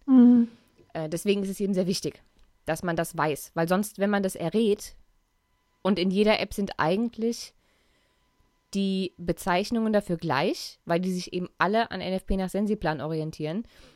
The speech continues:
Speaker 2: Und wenn ich dann nicht weiß, ist es jetzt F oder T oder S oder S plus oder wie auch immer,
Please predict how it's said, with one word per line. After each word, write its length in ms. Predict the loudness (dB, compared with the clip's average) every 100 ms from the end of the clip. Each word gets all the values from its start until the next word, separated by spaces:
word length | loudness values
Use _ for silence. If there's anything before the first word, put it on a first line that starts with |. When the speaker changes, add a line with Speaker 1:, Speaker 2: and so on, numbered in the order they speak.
| -4
Speaker 2:
Und 100 | 0
wenn 120 | 0
ich 100 | 0
dann 140 | -2
nicht 140 | -2 0
weiß, 260 | 2 2
ist 120 | -2 -6
es 120 | -6
jetzt 200 | -6 -2
F 220 | -2 -2
oder 240 | -6 -6
T 280 | -4 -4 -4
oder 260 | -4 -6 -4
S 180 | -6 -4
oder 140 | -6
S 120 | -4
plus 360 | -2 0 -2 -2
oder 180 | -4 -2
wie 140 | -2
auch 60 | -2
immer, 300 | -2 -2